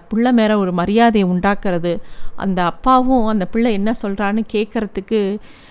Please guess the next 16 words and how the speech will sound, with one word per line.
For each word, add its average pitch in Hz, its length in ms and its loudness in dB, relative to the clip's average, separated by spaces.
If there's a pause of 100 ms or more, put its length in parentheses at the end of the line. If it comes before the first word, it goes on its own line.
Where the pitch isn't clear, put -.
(140)
ஆர்வமா 226 480 4
இருக்கார். 170 360 -6 (520)
இதே 208 200 0
முன்னாடி 226 340 2
இருந்த 233 240 2
அக்கா 240 280 0
அண்ணாவா 220 260 0
இருந்தா 208 300 -2
கேட்டிருப்பாளா? 202 640 -2 (120)
கேட்டிருக்க 220 360 -4
மாட்டா. 170 220 -6 (680)
இப்ப 240 200 0
வந்து 233 220 4
அந்த 226 220 2
பிள்ளையும் 285 500 2
வந்து, 247 600 4